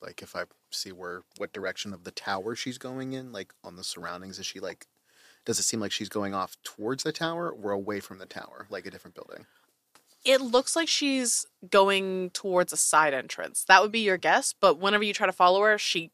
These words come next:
Speaker 2: kind of vanishes.
Speaker 1: Well, I'm not gonna, like, run after her,
Speaker 2: Yeah,
Speaker 1: but,
Speaker 2: yeah, I know what you mean.
Speaker 1: but yeah, it was just like, were they headed towards a different building or this building? But this building is
Speaker 2: Same building, different
Speaker 1: Okay.
Speaker 2: entrance.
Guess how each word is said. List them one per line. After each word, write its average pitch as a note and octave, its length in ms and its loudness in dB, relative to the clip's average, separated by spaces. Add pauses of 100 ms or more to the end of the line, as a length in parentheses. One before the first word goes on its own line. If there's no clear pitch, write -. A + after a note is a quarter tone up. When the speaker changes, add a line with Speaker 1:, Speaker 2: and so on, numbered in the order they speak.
Speaker 2:
kind F3 300 0
of D3+ 120 -2
vanishes. C#3 420 0
Speaker 1:
Well, D3 80 4
I'm D#3+ 60 6
not F3 180 4
gonna, C#3+ 140 4
like, A2+ 180 2 (100)
run G#2 220 -4
after G2 320 -6
her, F2+ 100 -10
Speaker 2:
Yeah, B3 120 8
Speaker 1:
but, B3 60 10
Speaker 2:
yeah, F3+ 120 10
I G3 100 6
know A3 80 4
what F#3+ 140 0
you E3 40 -10
mean. B2 100 -8
Speaker 1:
but A2 100 2
yeah, F#2+ 200 -6 (160)
it C#3+ 200 6
was C#3 120 6
just - 200 2
like, B2+ 180 4
were B2+ 80 2
they A#2 140 2
headed A#2 220 0
towards G2 160 -6
a G2 40 -6
different A#2 240 -6
building B2+ 220 -2
or G2+ 60 -4
this F#2 120 -8
building? - 260 -20
But F#2+ 120 -12
this G2 140 -10
building - 300 -14
is - 60 -4
Speaker 2:
Same G3 240 4
building, D#3 300 0
different D#3+ 280 -4
Speaker 1:
Okay. D3+ 40 -8
Speaker 2:
entrance. - 420 -10